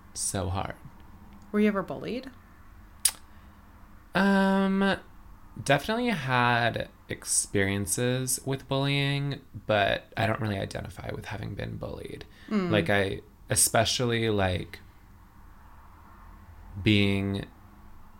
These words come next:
Speaker 1: a gay kid in a Catholic school, like, I wasn't out, but being gay, like,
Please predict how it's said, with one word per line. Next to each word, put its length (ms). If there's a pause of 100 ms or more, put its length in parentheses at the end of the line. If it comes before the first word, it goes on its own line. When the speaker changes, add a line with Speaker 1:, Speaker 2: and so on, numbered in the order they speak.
(1120)
Speaker 1:
a 80
gay 240
kid 240
in 60
a 60
Catholic 380
school, 600 (120)
like, 120
I 40
wasn't 360
out, 220
but 140
being 240
gay, 360
like, 300